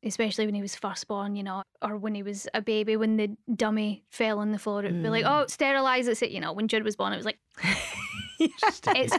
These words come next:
Speaker 1: fine."
Speaker 3: Yeah.
Speaker 1: You know, you learn very quickly
Speaker 2: But that's
Speaker 1: that
Speaker 2: what used to happen when we were growing
Speaker 1: Of
Speaker 2: up.
Speaker 3: Yeah.
Speaker 1: course.
Speaker 2: I always saw people picking up a dummy from the floor, putting it in their
Speaker 1: Yeah.
Speaker 2: mouths, and it straight into the baby.
Speaker 1: I mean, it's the whole thing. Even, you know, when they were started teething and stuff, my gran would be like, "A wee bit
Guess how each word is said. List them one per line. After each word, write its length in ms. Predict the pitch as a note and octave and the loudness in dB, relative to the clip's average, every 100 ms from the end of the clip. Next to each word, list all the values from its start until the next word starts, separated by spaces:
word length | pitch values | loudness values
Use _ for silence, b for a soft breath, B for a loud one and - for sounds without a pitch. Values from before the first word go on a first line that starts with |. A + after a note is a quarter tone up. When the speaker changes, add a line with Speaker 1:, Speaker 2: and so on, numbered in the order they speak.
| - | 2
Speaker 1:
fine." 500 | B3+ A#3 F3+ F#3+ A3+ - G3 | 4 4 2 0 2 0 2
Speaker 3:
Yeah. 200 | A#3+ A#3 | 2 2
Speaker 1:
You 120 | B3 | 4
know, 380 | B3 A#3+ B3 B3 | 4 4 4 4
you 280 | B3+ C4+ C4 | 4 4 4
learn 300 | C4 C4 B3+ | 6 6 4
very 380 | A3 C4 C4 C#4 | 4 4 4 2
quickly 400 | - A#3 A3 - | 2 0 2 4
Speaker 2:
But 80 | D5+ | 6
that's 180 | F5 D5+ | 6 6
Speaker 1:
that 60 | |
Speaker 2:
what 120 | C#5 A4+ | 4 6
used 200 | A#4 A#4+ | 6 4
to 60 | |
happen 200 | G#4+ A4 A#4 | 4 4 4
when 160 | A4 G#4 | 4 6
we 140 | A4 C5+ | 4 4
were 60 | - | 4
growing 320 | E4 C4 A#3 | 4 4 4
Speaker 1:
Of 40 | |
Speaker 2:
up. 240 | F#3+ F#3 C#5 | 6 6 6
Speaker 3:
Yeah. 180 | D#5+ D#5+ | 4 4
Speaker 1:
course. 100 | D#4+ | 4
Speaker 2:
I 240 | F#4+ A#4+ C#5+ C#5+ | 6 6 6 6
always 140 | A4+ | 6
saw 100 | G4 | 4
people 300 | D#4+ C#4+ C4+ | 4 2 2
picking 260 | - C4 B3 | 0 2 2
up 100 | A3+ | 2
a 40 | |
dummy 180 | A3 G#3+ | 2 2
from 140 | G#3 | 2
the 80 | G#3 | 0
floor, 260 | F#3+ G#3+ G3+ | 2 2 2
putting 220 | - G3+ | 2 2
it 100 | G3+ | 4
in 80 | G3+ | 4
their 100 | F#3+ | 4
Speaker 1:
Yeah. 120 | G#3 | 4
Speaker 2:
mouths, 260 | F3 F3 E3+ | 4 2 2
and 120 | F3+ | -2
it 140 | F3 - | -2 -4
straight 240 | - F3+ | 0 0
into 100 | F3 | -2
the 80 | - | -2
baby. 320 | E3 D#3 D#3 | 0 0 2
Speaker 1:
I 100 | D4 | 2
mean, 260 | E4 F#4 F4 | 4 4 2
it's 120 | C#4+ | 2
the 100 | E4 | 2
whole 200 | D#4+ E4+ | 2 2
thing. 260 | D#4+ C4 A#3 | 2 2 2
Even, 360 | A#3+ B3 A3 | 2 0 0
you 100 | A#3+ | 0
know, 260 | A3 F3 - | 2 2 0
when 180 | D#3 G#3+ | -2 0
they 60 | G#3 | 0
were 80 | G3+ | -2
started 400 | - G#3 G3+ - | -2 -2 -4 -6
teething 340 | A3+ A3 A3+ | -4 0 0
and 120 | B3 | 0
stuff, 260 | A#3+ G#3+ - | -2 -4 -2
my 120 | G#3 | -6
gran 280 | G3+ G3 G3 | -2 -2 0
would 100 | G#3+ | -2
be 80 | G#3 | 0
like, 120 | G#3+ | 0
"A 80 | G#3+ | 2
wee 140 | B3+ | 2
bit 120 | G4 | 4